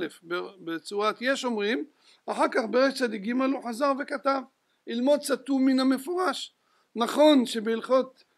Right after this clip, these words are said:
יום הכיפורים הוא כתב את זה רק על התענית, אבל גם מלאכה יש, כמו שהוא כתב בסימן רצג. כאן הוא לא הביא מי שחולק. אבל הראיה הזאת היא לא ראיה. למה? צריך להסתכל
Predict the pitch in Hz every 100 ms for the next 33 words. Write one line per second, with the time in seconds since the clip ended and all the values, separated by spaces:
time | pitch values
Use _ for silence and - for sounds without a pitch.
0 | _ 214 254 254 233 - 226 233 214 202
1 | 208 226 226 214 208 226 233 226 214 220
2 | 226 302 302 - _ _ - 196 202 220
3 | 240 247 247 247 214 214 190 180 233 -
4 | - 190 226 277 240 - - - - 226
5 | 214 220 220 233 240 226 277 214 - _
6 | _ _ _ _ - 202 220 233 214 233
7 | 240 226 214 247 233 _ _ _ _ _
8 | _ _ _ - 175 240 254 233 240 247
9 | 262 214 233 226 202 190 160 143 - _
10 | _ 180 190 170 180 190 _ _ _ _
11 | _ _ - 208 233 202 220 214 254 254